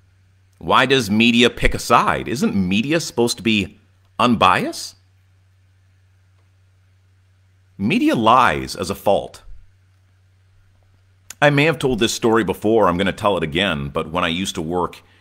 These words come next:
in radio at a station called The Bear, we used to have a Top Six at Six. And I would tell people to call in and vote for your favorite tune tonight on the Top Six at Six,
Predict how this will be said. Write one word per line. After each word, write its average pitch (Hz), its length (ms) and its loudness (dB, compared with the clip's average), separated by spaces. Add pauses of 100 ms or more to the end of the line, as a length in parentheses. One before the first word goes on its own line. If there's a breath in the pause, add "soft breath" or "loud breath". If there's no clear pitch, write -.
(160 soft breath)
in 78 180 -6
radio 71 680 -2 (580)
at 82 80 -2
a 85 40 -2
station 95 440 -4
called 92 260 -2
The 80 60 -6
Bear, 98 280 0
we 82 120 -2
used 123 160 -4
to 107 60 -2
have 87 100 0
a 65 140 -6
Top - 300 -2
Six - 300 -10
at - 60 -18
Six. - 500 -8 (800)
And 85 120 0
I 117 100 6
would 90 460 0 (280)
tell 170 200 2
people 95 280 -2
to 73 60 -4
call 151 400 4
in 117 140 6
and 92 100 -2
vote 139 380 6 (420)
for 90 280 -4
your 90 200 -2
favorite 165 400 0
tune 101 320 2
tonight 71 340 -6
on 69 120 -8
the 64 60 -14
Top - 300 -2
Six - 240 -10
at - 140 -12
Six, - 460 -2